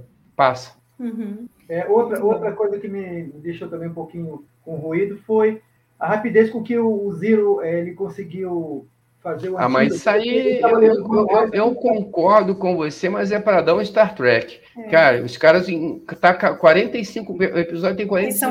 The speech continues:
Speaker 1: quarenta e cinco minutos, em
Speaker 2: vinte e três minutos,
Speaker 1: quarenta e quatro,
Speaker 2: né?
Speaker 1: é, o, em quarenta e quatro o cara descobre a cura e em quarenta e cinco o cara já resolve o problema,
Speaker 2: Uhum.
Speaker 1: né? Então, assim, aí você vai encontrar de tudo. Tem aquele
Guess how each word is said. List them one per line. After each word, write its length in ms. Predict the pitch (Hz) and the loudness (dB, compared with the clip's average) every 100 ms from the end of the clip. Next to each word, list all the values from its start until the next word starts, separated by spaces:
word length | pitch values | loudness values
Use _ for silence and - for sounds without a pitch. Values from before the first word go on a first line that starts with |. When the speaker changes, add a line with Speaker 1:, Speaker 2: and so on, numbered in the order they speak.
| 240 | -2
Speaker 1:
quarenta 80 | 185 | -2
e 60 | |
cinco 60 | 170 | -2
minutos, 0 | |
em 20 | |
Speaker 2:
vinte 120 | 180 | 0
e 40 | 185 | 2
três 240 | 180 196 | 4 4
minutos, 60 | 240 | 2
Speaker 1:
quarenta 100 | 226 | -2
e 140 | 190 | -2
quatro, 300 | - 156 185 | -2 -2 -2
Speaker 2:
né? 100 | 208 - - _ | -8 -18 -20 _
Speaker 1:
é, 180 | - 151 | -4 0
o, 140 | 165 147 | 2 0
em 40 | |
quarenta 440 | - 165 190 220 | 4 4 4 2
e 60 | 208 | 0
quatro 320 | 190 185 208 | 2 2 2
o 40 | 208 | 0
cara 200 | 202 196 | 2 2
descobre 480 | 185 - 196 190 190 | 0 0 0 4 2
a 60 | 185 | 2
cura 300 | - 202 233 | -2 -4 -4
e 280 | 220 208 175 | -6 -4 -4
em 40 | |
quarenta 380 | 185 165 190 190 | 0 0 0 -4
e 100 | 180 | -6
cinco 420 | - 147 190 185 | -8 -6 -6 -6
o 60 | 190 | -6
cara 320 | 190 180 170 | -2 0 0
já 140 | 165 | 0
resolve 400 | 165 165 151 151 | -2 -2 -2 -4
o 60 | 151 | -6
problema, 520 | 151 135 113 104 104 _ | -8 -4 -4 -4 -6 _
Speaker 2:
Uhum. 260 | 247 226 214 | -16 -14 -8
Speaker 1:
né? 200 | 110 110 | -6 -6
Então, 280 | 104 120 | -2 0
assim, 440 | 131 135 127 110 - - _ | 0 -4 -8 -8 -10 -20 _
aí 120 | 131 | -2
você 260 | 156 180 190 | 0 -2 -2
vai 100 | 190 | -2
encontrar 380 | 196 170 165 190 | -2 -4 -2 -2
de 120 | 185 | -2
tudo. 300 | 180 151 135 | -6 -6 -6
Tem 220 | 123 147 | -8 -6
aquele 640 | 160 156 160 156 131 107 | -6 -6 -4 -2 -2 -4